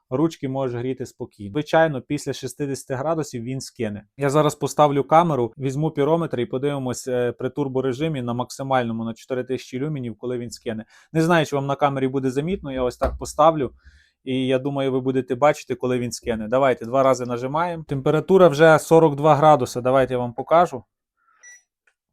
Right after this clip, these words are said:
Це турборежим. Сорок сім, сорок п'ять.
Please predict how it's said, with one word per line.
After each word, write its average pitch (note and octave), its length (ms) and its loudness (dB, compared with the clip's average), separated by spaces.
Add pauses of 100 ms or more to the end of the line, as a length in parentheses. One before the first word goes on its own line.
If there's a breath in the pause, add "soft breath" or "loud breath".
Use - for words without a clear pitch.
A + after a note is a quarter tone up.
(400)
Це C3+ 160 0
турборежим. C3+ 680 2
Сорок D3+ 320 4
сім, F3+ 360 0 (680)
сорок D3+ 380 2
п'ять. E3 360 8